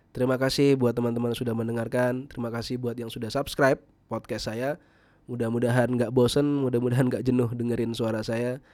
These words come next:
Kalau ada masukan, kasih tahu aja. Kalau ada topik yang ingin dibahas,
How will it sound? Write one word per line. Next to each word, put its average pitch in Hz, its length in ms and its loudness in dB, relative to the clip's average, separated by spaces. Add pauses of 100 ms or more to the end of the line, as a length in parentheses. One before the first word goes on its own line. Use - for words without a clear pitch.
(220)
Kalau 120 160 2
ada 120 160 0
masukan, 123 480 -2
kasih 123 240 -6
tahu 117 160 -2
aja. 139 400 4
Kalau 117 240 -2
ada 117 240 -4
topik 139 320 -2
yang 123 160 0
ingin 127 160 -2
dibahas, 127 560 2